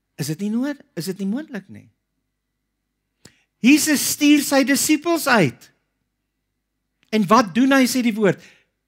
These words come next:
He breathed on them. En hy sê, "Receive my spirit." <laughs>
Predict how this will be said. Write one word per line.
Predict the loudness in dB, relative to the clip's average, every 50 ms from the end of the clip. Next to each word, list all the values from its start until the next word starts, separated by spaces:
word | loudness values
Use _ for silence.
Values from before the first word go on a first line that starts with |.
| _ _ _ _ _ _ _ _ _ _ _ _ _ _ _ _ _ _ _ _ _ _ _ _ _ _ _ _ _ _ _ _
He | -18 -16
breathed | -14 -8 -4 0 0 0 0 -2 -8 -14
on | -14 -14 -16
them. | -18 -20 -20 _ _ _ _ _ _ _ _ _ _
En | -14 -12
hy | -12
sê, | -10 -10 -10 -10 -10 -12 _ _ _ _ _ _ _ _ _ _ _ _ _ _ _ _ _ _ _ _
"Receive | -14 -12 -12 -12 -12 -14 -14 -14
my | -14 -14
spirit." | -14 -16 -18 -20 -20 -20 -20 _ _ _ _ _ -10
<laughs> | -10 -10